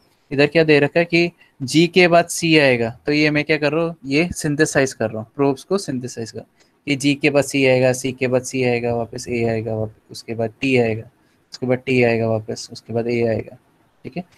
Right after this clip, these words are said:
तो ये मैं chemically synthesize कर रहा हूँ आपको। और, अ, क्योंकि क्या है, मैं, अ, ज-, basically एक type का प्रो-, अ, अ, प्रो-, अ, जो probe है उसको generate कर रहा हूँ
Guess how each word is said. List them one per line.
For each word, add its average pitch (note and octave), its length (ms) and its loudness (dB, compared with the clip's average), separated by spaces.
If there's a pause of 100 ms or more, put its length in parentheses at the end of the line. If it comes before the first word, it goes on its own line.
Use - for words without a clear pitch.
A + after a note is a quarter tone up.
(200)
तो C#3 60 4
ये D3+ 100 6
मैं G3 160 4
chemically E3+ 580 4
synthesize D#3 560 0
कर C#3 180 -2
रहा B2+ 120 -2
हूँ A2+ 80 -6
आपको। A2 200 -18 (680)
और, C#3 200 2
अ, C3+ 460 -4
क्योंकि D3 360 -6 (100)
क्या D3+ 160 4
है, E3+ 120 0
मैं, D#3 140 0
अ, B2 640 -4 (160)
ज-, A#2 320 -6 (200)
basically C3 460 -4 (300)
एक A#2+ 180 -4
type A#2+ 180 0
का D3+ 60 -2
प्रो-, C3+ 320 0
अ, C3+ 140 -8
अ, A#2+ 520 -2 (220)
प्रो-, B2+ 180 0
अ, A#2+ 180 -2
जो A#2+ 180 -2
probe C3+ 340 0
है C#3+ 120 2
उसको D3 200 -4
generate B2+ 400 2
कर A2+ 160 -4
रहा A2 80 -6
हूँ A2+ 80 -8